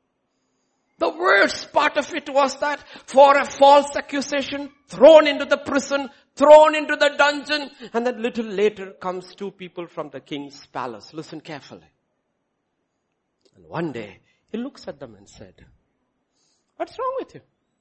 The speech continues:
And they say, "We had a dream. We had a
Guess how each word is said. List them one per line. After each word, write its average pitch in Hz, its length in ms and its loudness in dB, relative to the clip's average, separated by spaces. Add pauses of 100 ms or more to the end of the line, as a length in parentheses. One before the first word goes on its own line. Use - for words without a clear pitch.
(760)
And 113 100 -20
they 110 140 -10
say, 104 420 -16 (480)
"We 110 100 -12
had 95 200 -16
a 87 100 -16
dream. 82 340 -20 (1200)
We 90 180 -20
had - 220 -20
a - 100 -20